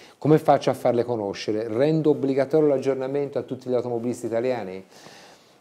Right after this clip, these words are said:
Mm, complicato, forse bisogna trovare forme diverse comunque per favorire l'aggiornamento. Quello che è certo è che al momento del rinnovo della patente forse una, una pulizia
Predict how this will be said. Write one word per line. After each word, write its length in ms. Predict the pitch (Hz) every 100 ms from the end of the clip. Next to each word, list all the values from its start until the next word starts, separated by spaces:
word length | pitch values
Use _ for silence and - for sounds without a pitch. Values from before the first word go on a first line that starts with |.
| _ 127
Mm, 760 | 127 127 123 120 113 110 110 113 104 98 - -
complicato, 680 | 147 127 131 156 123 -
forse 300 | 110 127 127
bisogna 180 | 117 120
trovare 580 | 117 117 120 120 117 110 107 107 107 107
forme 440 | - 135 143 135
diverse 680 | 123 127 143 120 - 113 -
comunque 800 | - 139 139 170 165 170 160 156 - - -
per 140 | - 127
favorire 460 | 131 117 127 131
l'aggiornamento. 840 | 120 110 113 107 101 90 87 - 82 - - - -
Quello 240 | - 190 180
che 140 | 175
è 40 | -
certo 440 | - 156 185 185
è 40 |
che 120 | 156 123
al 80 |
momento 420 | 117 123 165 170 113
del 80 |
rinnovo 320 | 104 113 139 113
della 180 | 107
patente 540 | - 175 98 98 101 135
forse 460 | - 92 92 -
una, 440 | 110 101 98 92 90
una 200 | 104 101
pulizia 1000 | - 123 - - - 135 110 95 90